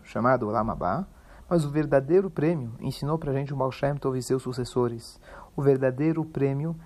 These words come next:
é nós causarmos uma, um prazer em Hashem. O infinito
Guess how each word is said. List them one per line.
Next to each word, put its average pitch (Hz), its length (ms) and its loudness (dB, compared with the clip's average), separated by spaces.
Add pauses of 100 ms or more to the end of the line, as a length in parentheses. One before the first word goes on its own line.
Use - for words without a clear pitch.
(200)
é 135 100 2
nós 147 560 0
causarmos 147 1160 2 (240)
uma, 127 420 2 (400)
um 156 140 4
prazer 143 720 2 (380)
em 135 160 -2
Hashem. 110 340 -6 (560)
O 156 140 2
infinito 165 720 0